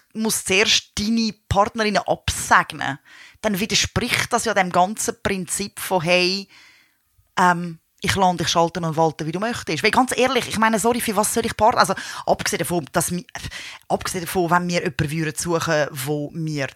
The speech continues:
das Zweite geniessen. Sprich, wenn wir explizit auf eine Dreierkombination ausgehen, dann okay, ja, dann reden alle mit, weil ja alle miteinander etwas zu tun haben. Aber das ist ein sehr spezifisches Setting. Aber so ganz grundsätzlich habe ich nichts zu melden, mit wem du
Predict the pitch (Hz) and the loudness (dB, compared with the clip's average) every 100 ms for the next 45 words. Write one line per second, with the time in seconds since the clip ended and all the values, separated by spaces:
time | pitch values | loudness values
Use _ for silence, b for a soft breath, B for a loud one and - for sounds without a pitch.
0 | _ _ _ - - - 359 302 - 139 | _ _ _ -12 -2 6 6 6 2 0
1 | - - 165 - - - - _ - 165 | -2 -4 -4 -4 -8 -14 -20 _ -10 -6
2 | 160 - 147 156 175 175 - - 165 - | -6 -2 0 0 0 0 -2 -6 -6 -4
3 | 196 - - 170 220 277 262 262 226 220 | -4 -4 -6 -4 -2 -2 0 -2 2 0
4 | 214 214 202 202 214 220 165 135 190 - | 2 2 0 0 -2 -2 0 0 -2 -6
5 | B B B B - 165 170 226 220 151 | B B B B -2 2 4 4 4 4
6 | 170 170 151 156 135 156 175 170 175 180 | 4 4 0 -6 -2 0 0 0 0 2
7 | 233 226 214 - - 151 156 160 170 185 | 0 0 -4 -8 -6 -4 -2 0 0 0
8 | 165 - 156 160 156 - - - 220 214 | -4 -2 -2 -4 -6 -8 -6 -4 0 0
9 | 156 - - - - 156 147 160 160 143 | 0 -4 -10 -20 -8 -4 -2 -2 -2 -2
10 | 165 - - 180 165 139 - 190 185 - | -4 -4 -6 -6 -6 -2 -2 -2 -4 -8
11 | - - - B B B B B - - | -12 -14 -18 B B B B B -8 -6
12 | - 151 143 - 151 233 160 - 156 160 | -6 -6 -6 -6 -4 -2 0 0 -2 -2
13 | 196 170 160 269 - 262 269 165 113 123 | 0 -2 -2 -4 -4 -6 -4 -4 -6 -6
14 | 127 156 147 131 160 180 196 160 175 185 | -4 -6 -8 -4 -4 -4 -6 -6 -6 -8
15 | 190 | -12